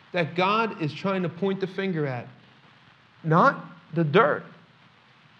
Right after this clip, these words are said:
but the beauty that he wants to bring out in your life.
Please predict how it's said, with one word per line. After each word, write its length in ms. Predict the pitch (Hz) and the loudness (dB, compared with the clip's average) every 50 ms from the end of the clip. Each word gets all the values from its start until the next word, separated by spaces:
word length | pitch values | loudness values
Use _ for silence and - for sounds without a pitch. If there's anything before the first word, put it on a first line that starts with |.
| - - | -4 0
but 180 | - 180 170 - | 2 2 2 2
the 60 | 170 | -2
beauty 520 | 143 123 156 196 240 277 285 233 170 123 - - - - - - _ _ _ _ _ _ _ _ _ _ _ - | -2 -2 -2 -2 -2 -2 -2 -4 -4 -6 -6 -10 -18 -20 -20 -20 _ _ _ _ _ _ _ _ _ _ _ -8
that 120 | 160 135 | -6 -6
he 140 | 120 156 180 | -4 -4 -2
wants 280 | 180 170 170 165 170 | -2 -2 -2 -2 -4
to 100 | - 139 | -4 -8
bring 340 | 113 - - 143 151 147 143 | -6 -4 -2 0 0 0 0
out 260 | 139 135 123 135 - - - - - - | -2 -2 -4 -6 -10 -14 -20 -20 -16 -10
in 160 | 123 120 120 | -8 -6 -6
your 140 | 113 110 107 | -6 -6 -8
life. 260 | 107 104 98 101 98 | -8 -10 -10 -12 -14